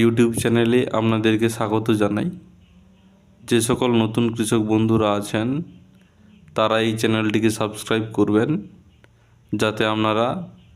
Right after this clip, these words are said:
নতুন নতুন ভিডিও আপডেট পেতে পারেন এবং কৃষি সম্বন্ধীয় নানান বিষয়বস্তু জানতে পারেন। আজকে আলোচনা করব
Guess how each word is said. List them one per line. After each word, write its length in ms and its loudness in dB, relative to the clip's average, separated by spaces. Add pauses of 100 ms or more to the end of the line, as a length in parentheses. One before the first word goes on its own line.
(380)
নতুন 380 0
নতুন 200 0 (120)
ভিডিও 240 2 (100)
আপডেট 320 -2
পেতে 220 0
পারেন 320 -4 (1040)
এবং 200 0 (100)
কৃষি 360 0
সম্বন্ধীয় 520 2
নানান 380 0
বিষয়বস্তু 540 -2 (100)
জানতে 240 -2
পারেন। 280 -4 (1900)
আজকে 280 -2 (120)
আলোচনা 340 -2 (100)
করব 200 2